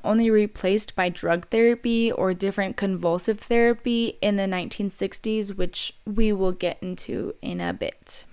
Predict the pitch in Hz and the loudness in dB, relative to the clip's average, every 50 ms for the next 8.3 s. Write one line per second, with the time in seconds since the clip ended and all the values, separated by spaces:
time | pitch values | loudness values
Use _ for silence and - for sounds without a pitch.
0 | - - - - - 254 240 233 233 240 247 247 - 285 277 262 - 254 247 - | -20 -20 -12 -4 0 2 2 4 4 2 2 0 2 0 0 2 0 0 -2 -2
1 | - - 247 220 220 - - 214 226 233 240 247 269 254 285 262 220 214 208 202 | -2 -4 -2 -2 -2 0 2 2 4 4 4 4 4 6 4 4 4 2 0 0
2 | - - 220 220 214 208 202 196 190 190 190 202 - - - - 196 185 190 202 | 0 0 2 4 4 4 4 6 6 4 4 4 0 -4 -4 -4 -4 -2 -2 -2
3 | 202 - - 196 180 180 175 175 - - - 190 190 185 - - 220 226 233 214 | -2 -2 -4 -2 0 0 0 0 0 -2 -4 -4 -4 -4 0 0 0 2 0 0
4 | 214 226 226 226 - - - 247 247 247 247 254 254 - - - - - - - | 0 0 0 0 -2 0 2 2 4 4 4 2 0 -2 -10 -20 -20 -20 -12 -2
5 | 226 220 214 208 208 202 202 202 202 202 - - 214 214 214 226 247 240 214 226 | 0 2 4 4 4 4 4 2 0 0 -2 0 4 6 6 6 6 4 2 0
6 | 220 196 - 196 196 196 - - - 220 214 208 202 196 196 190 196 196 190 - | 0 0 0 0 -2 -2 -2 -2 2 2 4 6 6 4 2 2 -2 -4 -4 -6
7 | - - - 226 240 240 202 - - - 202 185 185 190 220 240 - - - 202 | -4 0 2 2 4 2 2 -2 -4 -4 -2 -2 0 0 0 -2 -2 -2 -2 -2
8 | 190 185 180 180 175 175 | -2 0 -2 -2 -4 -6